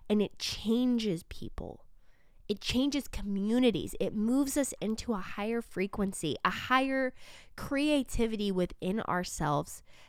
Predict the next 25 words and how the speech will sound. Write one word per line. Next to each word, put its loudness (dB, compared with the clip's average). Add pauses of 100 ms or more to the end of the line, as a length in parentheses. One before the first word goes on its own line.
that 2
expresses 0 (200)
authentically. 2 (720)
When 4
you 8
see -2
someone 2
being 0 (360)
exactly 2
who 0
they 2
are, 0
think 0
of -4
someone -4
that -6
you -2
might -4
see -6
in -2
a -4
movie -4
or -8 (100)
online -4
or, -8